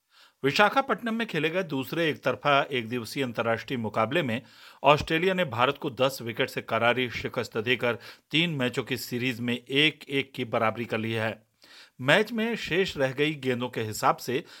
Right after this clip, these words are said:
भारत की इस मैच में अब तक की सबसे बड़ी हार है। इसके पहले दो हज़ार उन्नीस में हैमिल्टन में न्यूजीलैंड से भारत दो सौ बारह गेंदें शेष रहते हार गया था, जबकि ऑस्ट्रेलिया के खिलाफ भारत ये मैच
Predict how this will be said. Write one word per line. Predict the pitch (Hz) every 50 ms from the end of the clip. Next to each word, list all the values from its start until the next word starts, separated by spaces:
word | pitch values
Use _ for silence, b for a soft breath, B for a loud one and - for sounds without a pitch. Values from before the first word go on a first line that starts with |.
| B B B 127
भारत | - - 143 156 190 202 -
की | - 190 190
इस | 202 - 151 143 - -
मैच | 127 120 120 135 143 -
में | 143 139 147 -
अब | - - 120 - _ _
तक | 165 160 - -
की | - 123 110 110 B B B B _
सबसे | - - 180 175 175 - - - - 170
बड़ी | 143 107 - - 127 135 131
हार | 113 - 117 123 123 113
है। | 123 120 101 - - B B B B B B B B
इसके | 175 170 - - 254
पहले | 247 226 214 240 262
दो | 208 165 156
हज़ार | 160 151 202 226 208
उन्नीस | - 151 139 135 139 175 220 - -
में | 165 180 214 202
हैमिल्टन | 143 110 120 120 131 131 131 - - 202 190
में | 160 160 180
न्यूजीलैंड | 196 175 139 120 113 127 120 120 131 151 156
से | - - 156 165
भारत | 135 101 101 120 135 131 113 - - B B B B B B
दो | 135 160 175
सौ | 170 - 226
बारह | 185 123 104 120 117 127 139 147 180 196
गेंदें | 165 131 127 123 123 135 147 139
शेष | - - 135 131 120 - -
रहते | 117 113 - 143 147
हार | 139 160 143 117
गया | 113 120 117 113
था, | 110 - 113 110 - - B B B B B B B B
जबकि | 131 160 147 - - 143
ऑस्ट्रेलिया | 127 120 117 117 - - 123 123 123 131 135
के | 135 156 143
खिलाफ | - - 139 143 147 147 - - 123 113 101
भारत | 107 110 127 131 143 143 139 -
ये | 120 120
मैच | 110 127 139 139 135 -